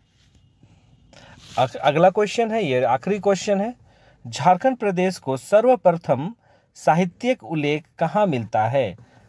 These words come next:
झारखंड प्रदेश का सर्वप्रथम साहित्यिक उल्लेख कहाँ मिलता है?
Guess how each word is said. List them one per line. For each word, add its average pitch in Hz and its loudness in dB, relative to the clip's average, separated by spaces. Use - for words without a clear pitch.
झारखंड 160 0
प्रदेश 135 -4
का 113 2
सर्वप्रथम 127 -2
साहित्यिक 165 -4
उल्लेख 143 -4
कहाँ 165 -2
मिलता 117 -2
है? 110 -8